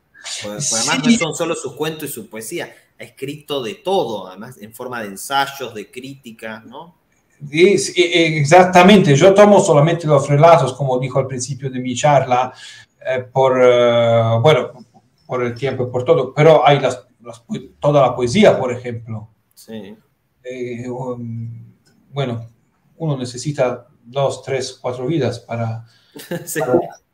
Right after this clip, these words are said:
Speaker 2: hacer todo, bueno.
Speaker 1: Además, para leer lo que leyó Borges, para llegar a escribir todo lo que escribió. <laughs> Además, nos lleva ventaja porque viste que él empezó muy chiquito, muy precozmente,
Speaker 2: Hacemos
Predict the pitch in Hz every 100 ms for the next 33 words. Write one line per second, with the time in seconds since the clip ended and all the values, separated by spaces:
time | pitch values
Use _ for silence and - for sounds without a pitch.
0 | _ - 117 135 139 - 165 143 127 143
1 | 123 113 117 - - - 143 127 131 196
2 | - 160 131 120 131 160 220 - 127 117
3 | 120 117 117 165 151 175 196 185 202 196
4 | 127 123 131 123 190 185 - 151 147 147
5 | 185 190 - 165 175 170 160 - 143 147
6 | 175 185 208 185 175 - - 175 _ -
7 | - - _ 147 - _ - 147 175 247
8 | 214 - 226 202 165 156 208 214 233 160
9 | 147 170 185 170 190 190 143 135 175 180
10 | 175 190 165 - 233 220 139 127 160 165
11 | 151 147 180 156 220 180 135 139 202